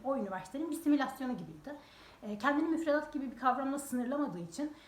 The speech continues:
aslında size gerçekten çağa uygun birey olarak yetiştirebilen ve öğrendiğiniz bilgiyi nerede kullanacağınızı düşünmenize mal vermeyen, çünkü tamamıyla kullanacağınız bilgilerle sizi eğitebilen, e, çok temel bir eğitimdi bu. Bu yüzden zaten başvurmaya dediğim gibi karar verdim.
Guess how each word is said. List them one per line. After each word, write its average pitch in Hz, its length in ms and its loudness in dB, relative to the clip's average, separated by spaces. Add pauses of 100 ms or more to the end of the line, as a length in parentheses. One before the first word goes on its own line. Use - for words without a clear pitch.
(120)
aslında 311 340 -4
size 294 180 -2
gerçekten 285 560 0
çağa 240 260 0
uygun 220 340 -2
birey 220 200 -2
olarak 180 280 -4
yetiştirebilen 165 680 -10 (340)
ve 320 180 4
öğrendiğiniz 254 580 2
bilgiyi 254 340 -2
nerede 247 340 -2
kullanacağınızı 196 640 -4
düşünmenize 208 500 -4
mal 226 320 2
vermeyen, 190 400 -4 (240)
çünkü 294 180 -2
tamamıyla 269 480 0
kullanacağınız 269 580 2
bilgilerle 196 380 -2
sizi 180 200 -10
eğitebilen, 175 540 -8 (340)
e, 190 220 -6
çok - 300 -6
temel 302 300 4
bir 311 60 0
eğitimdi 240 460 -2
bu. 254 100 -8 (420)
Bu 349 80 -4
yüzden 311 200 2
zaten 294 260 2
başvurmaya 240 400 -2
dediğim 233 220 -2
gibi 233 140 -8
karar 214 320 0
verdim. 160 240 -8